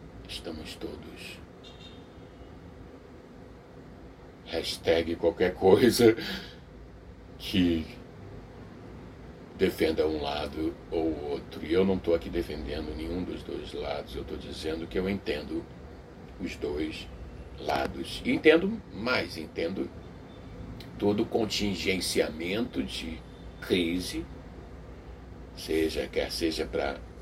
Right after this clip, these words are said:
reverter a imagem do Campo de Mourão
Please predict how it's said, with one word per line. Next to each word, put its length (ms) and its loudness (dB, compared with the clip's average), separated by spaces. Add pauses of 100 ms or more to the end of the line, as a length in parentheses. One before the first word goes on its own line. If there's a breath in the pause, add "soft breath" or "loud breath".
(1500)
reverter 840 2 (180)
a 140 -2
imagem 600 -6
do 180 -10
Campo 240 -6
de 120 -10
Mourão 440 -8